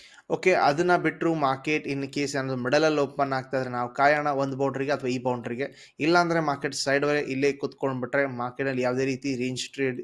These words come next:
ಇರುತ್ತೆ and ಮಾರ್ಕೆಟ್ ಯಾವುದೇ ಸೈಡ್ ಮೊಮೆಂಟಮ್ ಆಗೋದಿಲ್ಲ. ಮೊಮೆಂಟಮ್ ಆಗ್ಬೇಕಂದ್ರೆ ಇಲ್ಲೊಂದು ಫ್ರೀ ವೇ ಇದೆ, ಸೆವೆಂಟಿ ತ್ರೀ ಟೂ ಹಂಡ್ರೆಡ್ above ಅಥವಾ ಸೆವೆಂಟಿ ಟೂ ಏಟ್ ಹಂಡ್ರೆಡ್ ಕೆಳಗಡೆ ಫ್ರೀ ವೇ ಇದೆ.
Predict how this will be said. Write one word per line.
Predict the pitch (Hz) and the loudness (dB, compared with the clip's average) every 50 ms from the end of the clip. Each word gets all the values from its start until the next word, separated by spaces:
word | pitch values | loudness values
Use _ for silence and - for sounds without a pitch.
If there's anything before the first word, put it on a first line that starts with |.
| - - | -6 -6
ಇರುತ್ತೆ | 131 123 131 127 - - 143 - - _ - - - - - _ _ - 127 | -4 -4 -4 -6 -4 -6 -6 -6 -8 _ -20 -20 -20 -20 -20 _ _ -6 -4
and | 127 127 127 | -4 0 0
ಮಾರ್ಕೆಟ್ | 131 131 131 - 143 139 | 0 0 0 0 2 4
ಯಾವುದೇ | 139 135 131 135 | 4 4 2 0
ಸೈಡ್ | 127 - 139 131 131 | 0 0 0 0 0
ಮೊಮೆಂಟಮ್ | 127 123 123 127 131 131 123 135 131 127 - | -2 -4 -2 -2 -2 -2 -2 -4 -6 -6 -4
ಆಗೋದಿಲ್ಲ. | - 127 117 117 120 120 117 110 - - - _ - - - - _ _ | -4 -4 -4 -4 -4 -4 -4 -6 -6 -8 -12 _ -20 -20 -20 -20 _ _
ಮೊಮೆಂಟಮ್ | 147 147 170 185 190 185 180 185 180 180 | 0 2 4 4 2 6 4 6 6 8
ಆಗ್ಬೇಕಂದ್ರೆ | 170 165 156 156 165 151 - 160 156 151 147 147 | 6 4 4 2 0 2 2 0 0 0 0 0
ಇಲ್ಲೊಂದು | 147 151 156 151 135 | 2 2 2 2 0
ಫ್ರೀ | - - 151 147 147 | -2 -2 -2 0 2
ವೇ | 147 143 | 2 2
ಇದೆ, | 139 139 143 | 2 2 0
ಸೆವೆಂಟಿ | - - 131 131 131 139 139 | -2 -4 -4 -4 -2 -4 -6
ತ್ರೀ | 139 135 143 139 | -2 -2 -4 -4
ಟೂ | 143 143 139 143 | -2 -2 0 2
ಹಂಡ್ರೆಡ್ | 139 131 131 131 127 131 139 131 | 2 2 2 0 -2 0 0 0
above | 123 113 123 139 165 180 - _ _ - - _ _ | 0 2 2 0 0 0 -4 _ _ -20 -20 _ _
ಅಥವಾ | - 151 151 - 170 151 175 180 180 | 0 2 4 2 4 6 6 6 6
ಸೆವೆಂಟಿ | 175 175 - 143 147 151 139 165 | 4 2 0 0 0 2 0 0
ಟೂ | 156 - 175 165 - - - | 0 2 0 0 0 2 4
ಏಟ್ | 170 185 202 214 196 175 | 6 6 6 6 2 0
ಹಂಡ್ರೆಡ್ | 165 160 156 147 147 - | -2 -4 -4 -4 -4 -2
ಕೆಳಗಡೆ | - 143 143 131 143 147 143 | 0 2 2 2 0 -2 -2
ಫ್ರೀ | - - 139 135 139 139 135 | -4 -6 -4 -2 -2 -2 -2
ವೇ | 120 131 131 131 - - | 0 0 0 0 0 -2
ಇದೆ. | 123 127 123 - - | -4 -4 -6 -6 -10